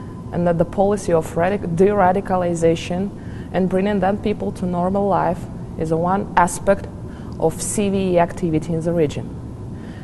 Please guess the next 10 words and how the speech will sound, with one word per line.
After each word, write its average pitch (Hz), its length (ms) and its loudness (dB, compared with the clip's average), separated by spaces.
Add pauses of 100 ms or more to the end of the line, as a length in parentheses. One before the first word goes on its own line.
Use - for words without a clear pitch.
(140)
Another 208 260 4
aspect 294 460 2
is 240 400 2
social 226 480 2
and 202 120 0
economic 208 380 -2
welfare, 202 520 2
which 185 200 -2
has 165 200 -6
been, 165 300 0